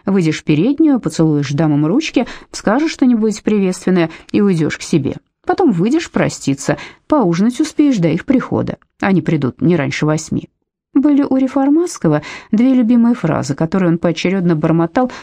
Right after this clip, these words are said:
в подобных случаях. «Я на всё согласная» или «Для бедной Тани были все жребии равны».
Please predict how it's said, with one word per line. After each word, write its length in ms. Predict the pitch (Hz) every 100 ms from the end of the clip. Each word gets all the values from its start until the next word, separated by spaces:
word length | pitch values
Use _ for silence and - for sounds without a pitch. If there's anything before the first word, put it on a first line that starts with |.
| -
в 100 | -
подобных 500 | 208 190 160 160 156
случаях. 560 | - - - - - - _ -
«Я 500 | 262 247 262 247 -
на 220 | 226 233
всё 260 | 226 - 233
согласная» 800 | - 226 175 - - - 127 - - -
или 360 | - 165 151 - -
«Для 240 | 175 196 190
бедной 360 | 185 175 180
Тани 440 | 180 262 254 151 - - -
были 500 | - 185 208 180 170
все 300 | 156 - 185
жребии 420 | 160 180 151 139
равны». 500 | 143 170 139 131 -